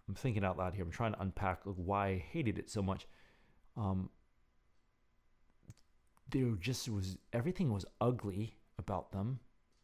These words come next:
I know that's kind of a broad emotional term, but everything was ugly. Um, and they, the, they, each man stood for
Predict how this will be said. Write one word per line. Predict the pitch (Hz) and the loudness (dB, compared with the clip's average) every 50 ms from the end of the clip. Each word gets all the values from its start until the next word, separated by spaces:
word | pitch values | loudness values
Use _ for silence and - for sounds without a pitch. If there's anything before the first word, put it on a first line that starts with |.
| _ _ _ _ _ - - _ _ - - - | _ _ _ _ _ -20 -20 _ _ -20 -8 -4
I | 123 | -2
know | 131 139 | 0 0
that's | 151 147 - - - | 0 0 -2 -4 -4
kind | - 139 123 | -2 -2 0
of | 98 98 | 0 0
a | |
broad | 92 92 82 110 113 113 113 117 120 120 - - | 0 0 0 2 4 6 8 8 8 6 6 4
emotional | 110 101 98 113 175 214 160 - 127 104 95 87 | 2 4 4 6 6 6 4 4 4 4 4 2
term, | - - 104 110 | 2 0 0 0
but | 110 101 | 2 2
everything | 101 113 - 131 135 120 107 | 2 2 2 2 0 2 2
was | 107 120 120 - - - | 2 2 0 -2 -4 -2
ugly. | 107 98 98 113 120 127 - - - - - - - - - - - - | -2 -2 0 -2 -2 -2 -4 -4 -6 -6 -8 -8 -8 -10 -12 -16 -10 -4
Um, | 101 98 98 98 98 92 - - - - - - - - - - - - - - - - - - - - - | -2 0 0 0 -2 -4 -8 -14 -20 -20 -20 -20 -20 -20 -20 -20 -20 -16 -12 -10 -10 -10 -12 -18 -20 -14 -6
and | - 127 123 117 113 117 101 - - - - _ _ _ _ _ _ _ _ _ _ _ _ _ _ _ - _ - - - _ _ _ _ _ - - - - - - - - - - - - 160 131 - | -2 0 0 2 0 -2 -2 -6 -10 -14 -20 _ _ _ _ _ _ _ _ _ _ _ _ _ _ _ -20 _ -20 -20 -20 _ _ _ _ _ -20 -20 -20 -20 -20 -20 -20 -20 -20 -20 -16 -14 -12 -8 -4
they, | - 160 170 - 165 175 175 - - - _ _ - - 143 117 117 107 104 120 | -2 -2 0 -2 -2 -4 -6 -10 -14 -16 _ _ -10 -8 -8 -8 -8 -8 2 2
the, | 151 143 143 147 143 - - - - - - - - - | 4 4 4 2 -2 -4 -8 -14 -16 -18 -18 -20 -12 -2
they, | - 147 143 - - - - | 0 2 2 2 -2 -4 -2
each | 240 226 240 - - - | 0 0 0 0 -2 2
man | 160 185 196 196 180 147 | 4 6 6 6 6 6
stood | - - - - - 226 269 254 190 | 4 0 -2 0 2 2 2 2 0
for | - - - 160 170 160 156 151 147 139 143 - | -4 -4 2 6 8 10 10 10 10 8 6 2